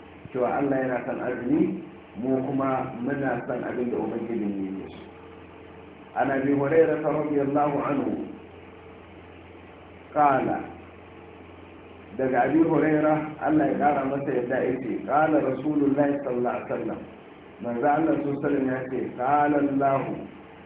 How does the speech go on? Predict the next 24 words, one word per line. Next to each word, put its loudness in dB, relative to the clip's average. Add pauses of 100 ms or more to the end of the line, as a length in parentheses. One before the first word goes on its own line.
(140)
Allah 6
madaukaki 0
ya 6
faɗa, -2
"Kullu 2
amali 2
ibni 4
Adama 0
lahu 0
illa 0
siyam." -4 (720)
Duk 2 (180)
aikin 2
ɗan 0
adam 2
da 2
yake 2
yi 4
nasa 0
ne -2 (140)
in 0
ban 2
da 4
azumi. 0